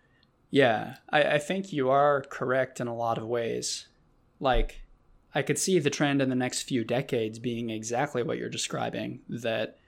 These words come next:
a ton of people just bury their heads in the sand. I mean, it's happened with covid and with, you know, the, the, uh, split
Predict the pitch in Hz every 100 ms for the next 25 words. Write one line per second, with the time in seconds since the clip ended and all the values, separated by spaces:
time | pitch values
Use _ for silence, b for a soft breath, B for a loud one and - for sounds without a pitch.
0 | b b b b b b _ - - 135
1 | 131 131 127 120 120 127 120 120 120 113
2 | 123 120 117 120 117 117 117 135 135 175
3 | 185 135 113 - 151 127 107 143 _ _
4 | - 127 117 113 110 - - _ _ _
5 | _ _ - 117 107 101 104 _ _ _
6 | _ _ - 120 110 107 110 107 - -
7 | - 131 127 113 110 110 110 110 110 104
8 | 107 120 120 120 120 123 - _ _ -
9 | - - 120 135 - -